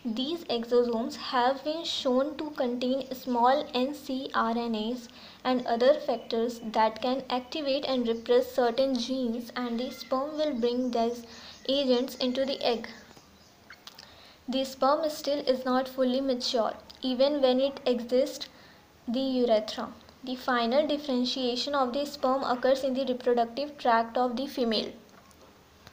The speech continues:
Secretions from the oviduct will change the sperm cell membrane so that it can fuse with the membrane of the egg cell.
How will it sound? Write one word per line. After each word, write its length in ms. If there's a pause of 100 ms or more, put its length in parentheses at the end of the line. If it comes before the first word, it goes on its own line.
(800)
Secretions 760
from 240
the 180
oviduct 580
will 200
change 400
the 240
sperm 400
cell 220
membrane 460
so 200
that 260
it 140
can 220
fuse 300
with 180
the 100
membrane 500
of 200
the 160
egg 180
cell. 240